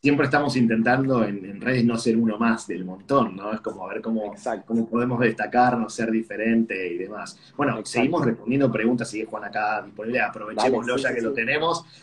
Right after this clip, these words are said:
Speaker 1: eh, si quieren
Speaker 2: Sí,
Speaker 1: hacer alguna
Speaker 2: bueno,
Speaker 1: pregunta
Speaker 2: tranquilos,
Speaker 1: más.
Speaker 2: tranquilos.
Speaker 1: Ah,
Speaker 2: Me gustaría, me
Speaker 1: ah,
Speaker 2: gustaría,
Speaker 1: sí.
Speaker 2: perdón, Leo,
Speaker 1: Dale.
Speaker 2: me gustaría que nos comenten desde dónde nos están viendo, porque eso también me interesa saber, quiero saber de dónde nos están viendo, si hay gente de Argentina, de México,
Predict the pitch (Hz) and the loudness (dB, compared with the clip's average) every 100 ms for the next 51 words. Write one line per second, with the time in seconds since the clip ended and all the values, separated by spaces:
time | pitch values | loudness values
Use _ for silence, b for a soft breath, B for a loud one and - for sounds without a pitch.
0 | B 113 110 113 120 120 113 120 117 117 | B -4 -2 -2 0 2 2 2 2 0
1 | 117 117 110 117 104 113 139 - 113 113 | -2 -2 0 0 0 -2 -2 -2 -8 -14
2 | 113 107 _ _ 110 156 180 175 220 226 | -16 -18 _ _ -6 -6 -4 -2 -2 -4
3 | - 196 - 156 202 214 190 131 90 127 | -4 -6 -6 -10 -8 -8 -10 -12 -12 -12
4 | 139 147 143 170 220 _ _ _ _ _ | -12 -14 -12 -14 -16 _ _ _ _ _
5 | 175 165 147 156 180 226 180 - - 131 | -6 -6 -10 -12 -10 -10 -14 -16 -14 -12
6 | 151 185 185 180 139 123 120 120 131 170 | -12 -14 -14 -12 -12 -12 -10 -8 -8 -10
7 | 151 123 - 135 123 139 117 101 - _ | -12 -14 -12 -10 -8 -8 -8 -10 -14 _
8 | 107 98 117 147 143 123 123 127 107 110 | -16 -8 -6 -4 -4 -4 -4 -4 -2 -2
9 | 117 110 107 120 - 135 - 117 123 120 | -2 -4 -4 -4 -4 -6 -4 -4 -2 -2
10 | 127 135 120 110 127 120 120 131 135 147 | -4 -4 -8 -10 -10 -8 -6 -4 -4 -6
11 | 156 _ _ _ 113 127 120 110 101 - | -8 _ _ _ -10 -10 -6 -6 -6 -10
12 | 98 98 131 135 131 127 117 104 110 123 | -12 -6 -2 0 0 -2 -6 -6 -6 -6
13 | - 117 - 117 117 | -8 -10 -4 -4 -6